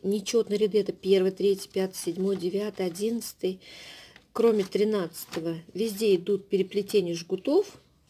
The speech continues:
во всех нечётных рядах. Чётные ряды провязываем по рисунку.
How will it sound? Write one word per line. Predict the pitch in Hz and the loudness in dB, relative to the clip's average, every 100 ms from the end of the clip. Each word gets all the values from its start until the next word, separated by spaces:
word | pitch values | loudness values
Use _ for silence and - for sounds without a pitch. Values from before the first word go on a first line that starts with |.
| _ | _
во | - 202 | -6 -4
всех | - 214 190 | 0 0 0
нечётных | 185 180 190 185 170 - | -4 -2 -2 -2 -4 -4
рядах. | 170 175 151 - - - - - _ | -4 -4 -6 -14 -20 -20 -20 -20 _
Чётные | - 262 330 285 240 | 2 4 4 4 4
ряды | 214 185 170 165 - _ _ - | 4 2 0 -2 -14 _ _ -6
провязываем | 202 190 214 254 262 247 240 | 0 2 2 2 0 2 0
по | 202 - 240 | 0 2 4
рисунку. | 240 - 208 185 160 - | 4 0 -2 -2 -4 -14